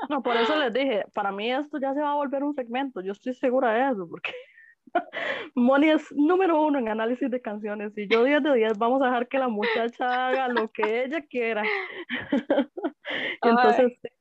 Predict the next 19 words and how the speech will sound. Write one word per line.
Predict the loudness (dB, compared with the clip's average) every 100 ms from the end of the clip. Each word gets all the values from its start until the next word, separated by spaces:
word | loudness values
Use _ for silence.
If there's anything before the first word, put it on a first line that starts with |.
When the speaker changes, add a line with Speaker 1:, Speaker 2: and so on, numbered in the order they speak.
| _ _
Speaker 1:
no, | 0 4
las | 4
recomendaciones | 2 0 0 -2 0 -2
de | -2
hoy | -2 -2
estuvieron | -4 -6 -4 -4
increíbles. | -8 -8 -10 -10 -4 -2
Ah, | 0 -4
yo | -4 -2
todas | 2 2 4
las | 0
canciones, | -2 -6 -4 -6
yo |
creo | -6 -4
que |
me | -2
las | -2
sabía | 0 -2
por | -2 -4